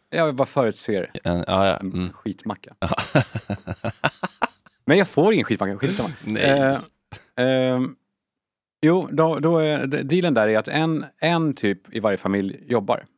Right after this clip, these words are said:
Speaker 1: För det är så många jobb det finns. Och
Speaker 2: Mm.
Speaker 1: den personen då försörjer resten av familjen.
Speaker 2: Mm.
Speaker 1: Det är underförstått.
Speaker 2: Mm.
Speaker 1: Eh, och så då den här stället då, eh, den här resorten anställer många. Mer än vad de behöver. Bara för att de vet att de stöttar så många.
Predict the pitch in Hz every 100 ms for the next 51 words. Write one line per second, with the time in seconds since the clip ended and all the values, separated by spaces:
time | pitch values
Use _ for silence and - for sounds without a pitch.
0 | _ - 120 117 113 98 92 90 90 -
1 | - - 110 107 135 131 123 95 92 92
2 | 90 - 92 92 107 - - _ _ _
3 | _ _ 98 92 101 95 - _ - 101
4 | 127 113 - 98 92 98 - - _ _
5 | 90 87 85 _ _ - 101 98 - 107
6 | - 117 139 139 127 110 107 107 - 101
7 | 98 95 90 - - 95 90 92 92 90
8 | 90 - 131 120 113 104 - 123 127 -
9 | _ _ _ _ _ _ 127 113 123 120
10 | - _ _ 120 135 151 104 92 90 92
11 | 117 95 - _ _ _ _ _ _ 101
12 | 90 95 87 - 92 98 92 - 95 104
13 | - - 131 - 101 95 90